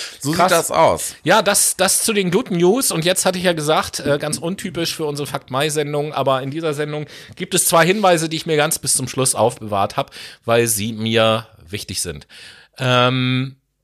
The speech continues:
Speaker 2: der erste betrifft die Tafeln. Eigentlich fast egal, in welcher Stadt. Die Tafeln sind ja eine ganz wunderbare Einrichtung, nicht nur, weil sie sozial sind und anderen Menschen helfen, sondern ich sehe auch eine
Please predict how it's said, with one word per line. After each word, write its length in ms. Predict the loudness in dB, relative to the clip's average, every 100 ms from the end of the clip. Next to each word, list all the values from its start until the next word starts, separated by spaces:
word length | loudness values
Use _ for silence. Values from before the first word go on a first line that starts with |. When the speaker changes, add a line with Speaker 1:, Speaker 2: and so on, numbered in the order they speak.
| _ _ _ 0
Speaker 2:
der 100 | 2
erste 720 | 4 2 2 2 2 0 -6 -4
betrifft 1500 | 2 4 6 6 2 -4 -14 _ -6 -2 -2 -4 -10 -12 -10
die 280 | -4 -2 -4 -6 _
Tafeln. 640 | 2 2 2 -2 -4 -8 -10
Eigentlich 420 | -8 -6 -8 -10
fast 280 | -8 -8 -8
egal, 420 | -4 -2 -2 -4
in 280 | -8 -10 -6
welcher 320 | -6 -6 -10
Stadt. 340 | -10 -12 -12 -20 -20 -18 -18 -16
Die 80 | -12
Tafeln 420 | -4 -4 -4 -8
sind 160 | -8 -8
ja 80 | -6
eine 120 | -4
ganz 260 | -4 -6 -8
wunderbare 1300 | 0 0 2 2 2 4 4 2 2 2 2 0 -2
Einrichtung, 800 | -2 -2 -2 -4 -2 -2 -2 -8
nicht 260 | -10 -10 -4
nur, 180 | -2 0
weil 160 | 0
sie 120 | -2
sozial 460 | -6 -6 -4 -2 -2
sind 180 | -4 -8
und 80 | -10
anderen 260 | -8 -8
Menschen 280 | -6 -6 -6
helfen, 340 | -4 -4 -4 -6
sondern 280 | -4 -6
ich 140 | -6 -8
sehe 340 | -6 -6 -8 -8
auch 240 | -6 -6
eine 400 | -6 -6 -4 -6